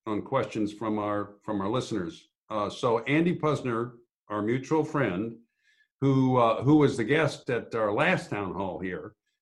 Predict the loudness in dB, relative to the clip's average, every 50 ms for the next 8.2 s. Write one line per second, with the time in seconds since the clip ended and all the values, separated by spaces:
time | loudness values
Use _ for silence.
0 | _ _ -4 -2 0 2 2 2 4 4 4 4 6 6 6 6 6 4 2 2
1 | 2 0 0 0 -2 -2 -2 0 2 2 2 2 0 2 2 0 0 0 0 -2
2 | -2 -2 -2 0 0 0 0 0 -2 -4 -8 -10 _ -2 -2 -2 -2 -2 -4 -6
3 | -8 -10 -8 -4 0 0 2 4 4 2 2 0 0 -2 -2 -2 -4 -6 -10 -14
4 | _ _ _ _ _ _ _ _ -4 -2 0 2 0 0 0 0 -2 -2 0 0
5 | 2 2 2 2 0 0 -2 -2 -2 0 2 2 2 2 4 4 2 2 0 -2
6 | -4 -4 -4 -4 -6 -10 -8 -8 -8 -10 -14 -6 -2 0 0 0 0 -2 -2 -2
7 | -2 -2 -4 -6 -4 -4 -2 -2 -4 -6 -6 -4 -4 -2 -2 -2 -2 -2 -4 -6
8 | -6 -6 -6 -6